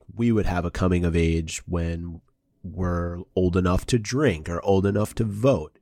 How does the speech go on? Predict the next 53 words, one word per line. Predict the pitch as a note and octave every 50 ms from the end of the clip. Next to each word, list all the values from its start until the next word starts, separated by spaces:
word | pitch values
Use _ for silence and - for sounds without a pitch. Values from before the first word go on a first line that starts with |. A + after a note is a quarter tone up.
| _ _ -
There's | G#2 A#2 A#2+ A2+ -
something | - D#3 D3+ B2+ - D3 C#3 C3+
that's | B2+ A#2 A2 - - -
really | A#2 A#2+ A#2+ A2+ G#2
unique | G2+ G2+ G2+ G2 G#2 A2+ G2+ -
and | F#2 F2
powerful | - - - A#2 A#2+ A#2+ G#2+ - F#2 E2+
about | E2 D#2 E2+ D#2+ D#2+ -
those | F#2 D#2+ D#2 D#2+
moments. | E2+ - D#2+ D#2 D#2+ D#2 D2+ -
So | - G#2 G2+ F#2
I | - - A#2+
just | C3+ C#3+ -
wanted | F3 D3+ A#2
to | G2+
talk | - - G#2 G2+ F#2+ -
a |
little | F2 F#2 F#2+ F#2+ F2+
bit | F2+ E2+
about | E2+ E2 E2 E2 D#2+ - -
that. | - E2 E2 E2+ F2
And, | G2+ A2 - -
and | A#2 A#2+
I | B2 B2+
wonder | A#2 A#2 D3+ D3+ C3+ B2 G2+
what | G#2 G#2 E2+ G2
Molly | G#2 G#2 C3 C3+ A#2 F#2+ F2+
herself | F2 G2+ - - - C#3 D#3 D#3+ -
was | - F#2+ D#2+ E2+
like | E2 D#2 D2+ - - -
back | F2+ E2+ E2 - G2
in | F2
the | E2+ E2
day | D#2 F2 E2 E2
when | E2 E2 E2+
she | - - G2 A#2+
first | B2 - - E2 D2+ - -
got | E2 C#2+ C#2+ -
this | - - -
opportunity. | - A#1+ - - - - - F2 E2 E2+ F2+
I |
think | G2 - F#3+ G3
she's | - G3+ E3 C#3+
just | B2+ - -
being | - A2+ A2+ G#2+ G#2+
a | G2+
little | G2 G2 G2+ F#2
bit | E2+ F2+ - -
hard | - - G2+ A#2 A2 F#2+ E2
on | D#2 D#2 D#2
Fred | - - E2+ D#2 -
and | - -
George. | - - - - - - - -